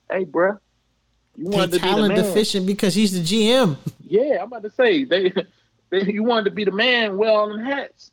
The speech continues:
Speaker 1: Well, it's your job to get some talent, bruh. You picking, you picking the players. Like, you pick Jamin Davis. Anybody tell you pick him?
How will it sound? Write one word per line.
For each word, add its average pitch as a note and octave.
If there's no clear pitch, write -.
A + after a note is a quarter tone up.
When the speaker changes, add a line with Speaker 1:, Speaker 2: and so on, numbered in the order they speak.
Speaker 1:
Well, F#3+
it's F#3
your A3+
job G#3
to F3+
get G3
some G3
talent, B3+
bruh. B3+
You A3+
picking, D4+
you A#3
picking D4+
the C4
players. E4
Like, A2+
you G3
pick F#3
Jamin B2
Davis. G#2
Anybody F#4
tell -
you E4+
pick D4
him? E4+